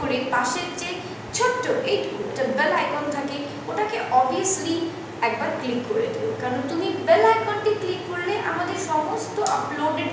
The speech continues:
ভিডিওসগুলোর current notification তোমার কাছে সবার আগে পৌঁছে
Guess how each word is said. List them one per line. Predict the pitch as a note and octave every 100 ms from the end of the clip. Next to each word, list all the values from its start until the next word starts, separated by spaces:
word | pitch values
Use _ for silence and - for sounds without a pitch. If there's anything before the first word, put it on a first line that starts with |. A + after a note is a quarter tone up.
| C4+
ভিডিওসগুলোর | C4+ - D4 - - A#3+ G#3+ G#3+ G#3+ - -
current | D4+ D#4 D4+ D4+
notification | D#4 D#4+ E4 D#4 - E4+ E4+
তোমার | - A#3 A#3
কাছে | A#3+ G4+ A4
সবার | - - - G#3
আগে | G#3 - -
পৌঁছে | G#3 -